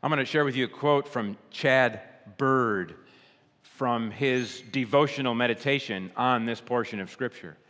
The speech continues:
He writes, "Weak and wavering, we follow him. Frightened and faltering, we nonetheless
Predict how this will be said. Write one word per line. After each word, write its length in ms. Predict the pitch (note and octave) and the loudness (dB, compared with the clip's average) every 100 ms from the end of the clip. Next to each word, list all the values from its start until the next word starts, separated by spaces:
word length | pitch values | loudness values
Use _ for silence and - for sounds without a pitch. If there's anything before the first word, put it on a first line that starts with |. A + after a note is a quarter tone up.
| _ _ | _ _
He 120 | C3+ | -6
writes, 440 | B2+ C3+ A#2+ - - - - _ _ _ _ _ _ _ _ _ | 4 4 4 -2 -14 -18 -20 _ _ _ _ _ _ _ _ _
"Weak 680 | - C3 E3+ G#3+ A#3 - - - | -8 0 4 4 4 -2 -12 0
and 440 | E3 E3+ E3+ E3+ C#3+ - | 4 6 4 2 -4 -8
wavering, 760 | A2+ C3+ C#3+ B2 G#2+ F#2 E2+ D#2 - _ _ _ _ _ _ - | 0 2 2 0 -2 -2 -6 -16 -20 _ _ _ _ _ _ -8
we 120 | A2 | -8
follow 420 | - A2+ G#2+ G2 | 0 2 2 0
him. 220 | F#2+ F2 D#2 - - - _ _ _ _ _ - | -4 -8 -10 -20 -20 -20 _ _ _ _ _ -20
Frightened 840 | - - - E3+ G3 F3+ F3+ F#3+ D3+ - - _ _ _ _ _ _ _ _ _ _ - | -20 -8 6 8 8 4 0 -2 -4 -14 -20 _ _ _ _ _ _ _ _ _ _ -4
and 120 | C3 | -4
faltering, 680 | - D3 D3 D3 C3+ G#2 F2+ E2 - _ _ _ _ _ | 2 6 6 4 -2 -2 -6 -16 -20 _ _ _ _ _
we 200 | A#2 C3 | -2 0
nonetheless 920 | C3 C#3+ D3+ C#3 C3 A#2 F#2+ - - | 4 4 4 2 6 6 4 -4 -14